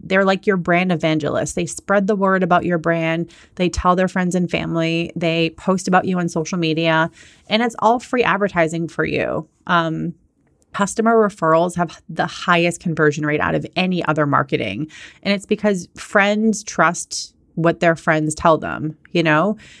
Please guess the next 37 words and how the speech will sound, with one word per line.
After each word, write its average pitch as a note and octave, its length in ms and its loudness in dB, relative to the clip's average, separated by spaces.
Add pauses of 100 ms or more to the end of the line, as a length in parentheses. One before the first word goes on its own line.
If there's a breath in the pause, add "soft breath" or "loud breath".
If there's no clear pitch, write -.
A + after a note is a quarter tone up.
(140 loud breath)
if, F3+ 200 -4 (120)
if F#3 140 0
your F#3 120 4
friend's G3+ 380 0
like, E3+ 160 2
"Oh F3+ 80 -4
my E3+ 140 -4
gosh, F3 340 -6
you F#3+ 80 0
have F3 220 -8
to G3 80 -2
try F3 240 0
this E3 260 -4
face F3 300 -4
wash. D3+ 480 -2
It, D#3+ 260 0 (340 loud breath)
my F3+ 140 2
skin G#3+ 240 0
is F3+ 100 -2
so A3 220 2
dry. A3+ 360 4
And F3 180 2
after G3 180 0
using G3+ 320 2
it - 140 -6
for F3+ 160 0
a E3+ 60 2
week, A3+ 340 2
like, D#3 240 -2
my F3 160 -2
skin G3+ 400 -2
just - 320 -6
doesn't F#3 260 -4
feel E3 160 -6
dry A3 300 -6
anymore. A#3+ 580 2
And E3+ 300 0